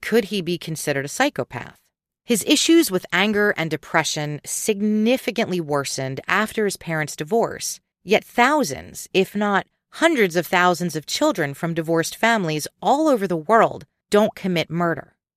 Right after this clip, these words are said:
There was something else going on in Alec Kreider. His parents' divorce coincided with the onset of adolescence.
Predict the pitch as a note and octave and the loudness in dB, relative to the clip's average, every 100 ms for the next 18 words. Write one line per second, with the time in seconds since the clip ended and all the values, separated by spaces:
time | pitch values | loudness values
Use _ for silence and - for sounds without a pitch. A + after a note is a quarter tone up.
0 | _ _ _ _ _ _ - B3 B3+ - | _ _ _ _ _ _ 0 2 2 2
1 | D4+ D#4+ D#4+ A#3 G#3 - E3+ E3 D#3 D3+ | 0 0 4 4 4 2 2 2 0 -2
2 | D3 - C#3 C3 - - A#2+ B2 - _ | -2 -2 -2 -2 -4 -2 -2 -2 -12 _
3 | _ _ _ _ D#3 D#3+ - B3+ B3+ - | _ _ _ _ -8 -6 -2 -2 -2 -2
4 | F3+ G#3+ G#3 - F#3+ F#3 F3+ A#3+ A#3+ F#3 | 0 2 0 -2 -2 -2 0 0 2 2
5 | D#3+ F3 G3 G3 A3+ A#3+ - F#3 E3+ D3+ | 0 -2 0 2 0 0 0 0 0 0
6 | D3+ D#3+ F3 - - - - | 0 0 -2 -4 -12 -16 -18